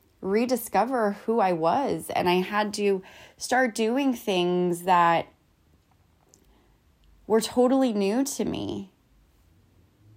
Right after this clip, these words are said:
But it was actually really exciting because I was doing these things that I never thought I would do. I ran two full marathons. I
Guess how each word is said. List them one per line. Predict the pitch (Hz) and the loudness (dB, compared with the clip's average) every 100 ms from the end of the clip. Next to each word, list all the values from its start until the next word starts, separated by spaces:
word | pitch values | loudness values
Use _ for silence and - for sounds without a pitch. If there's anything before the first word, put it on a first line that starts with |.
| - - - - - - | -20 -20 -20 -20 -10 -2
But | 240 | 2
it | |
was | 277 269 | 2 0
actually | - 220 - 269 277 | -4 -6 -4 -2 -2
really | 208 190 202 220 - | -2 0 2 2 -2
exciting | - - - 170 240 214 165 170 | -6 -4 2 2 2 0 0 0
because | 196 190 - 190 185 | -2 -6 -4 -4 -2
I | - 202 | 0 2
was | 208 185 | 0 -2
doing | 214 226 262 240 | -4 0 0 0
these | 196 185 | -2 -4
things | - 254 233 | -2 -2 -2
that | 214 | -2
I | 185 | 0
never | 180 170 202 254 | 2 2 0 -2
thought | 233 165 160 165 - - _ _ _ _ _ | 0 2 4 2 -2 -12 _ _ _ _ _
I | - 180 | 6 6
would | 185 185 147 | 6 0 0
do. | 175 220 302 196 | 2 4 6 6
I | 156 - 185 185 185 175 - _ _ _ _ _ _ _ - - _ | 6 6 6 6 4 0 -4 _ _ _ _ _ _ _ -18 -18 _
ran | - - 151 196 220 233 233 | -14 -10 -2 0 2 2 2
two | - - 254 262 | 0 0 2 0
full | - 226 226 | 0 2 4
marathons. | 220 190 190 269 277 - 165 160 170 170 | 4 2 2 2 2 0 2 2 2 2
I | 185 175 | 0 -2